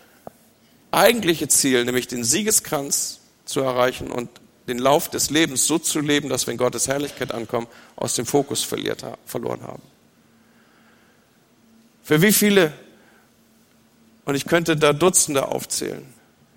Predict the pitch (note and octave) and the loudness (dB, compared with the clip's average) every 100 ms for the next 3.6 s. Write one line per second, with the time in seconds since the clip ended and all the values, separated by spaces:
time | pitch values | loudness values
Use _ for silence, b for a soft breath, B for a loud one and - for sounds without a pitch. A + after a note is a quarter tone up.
0 | _ D3 C#3+ F3 D#3 D#3 C#3 B2+ - - | _ -2 2 4 4 2 -2 2 2 4
1 | G3 C#3+ B2+ C#3 - _ _ _ _ _ | 2 0 -2 -14 -20 _ _ _ _ _
2 | _ - B2 - B2+ C3+ C3+ - B2 - | _ -12 -6 -4 -4 -2 -4 -4 -6 -6
3 | - C3 - - - - | -10 -12 -12 -14 -14 -20